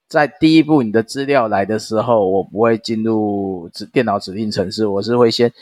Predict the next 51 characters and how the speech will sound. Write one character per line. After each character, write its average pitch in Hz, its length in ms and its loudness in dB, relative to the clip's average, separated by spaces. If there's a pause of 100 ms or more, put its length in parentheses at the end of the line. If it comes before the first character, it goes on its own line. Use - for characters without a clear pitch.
(320)
用 123 500 2
记 139 220 2
忆 135 40 4
体 117 160 -6
的 101 160 -2
方 104 220 -2
式。 104 100 -6
当 151 100 2
然 151 100 -2
刚 156 160 0
刚 127 140 0
讲 104 180 -6
的 120 80 2
那 147 100 4
个 127 100 2
记 139 200 2
忆 139 40 4
体 107 160 -2
意 127 140 0
味 123 100 4
是 117 420 4
人 110 200 0
存 104 200 -6
在 113 220 2
的 98 120 -8
问 104 200 -2
题 80 220 -8
啦， 64 220 -4 (380)
所 - 160 0
以 139 40 6
我 131 60 4
们 117 120 0
就 127 140 4
是 127 80 2
说， 127 220 2
我 107 40 2
们 98 100 -8
就 117 120 -2
限 117 260 0
制 110 400 0
你 110 100 0
输 131 180 0
入 131 120 4
进 120 160 0
来 92 220 0
的 101 140 -2
上 110 240 -4
限 107 200 -4
是 104 160 -4
多 107 240 -6
大， - 260 -4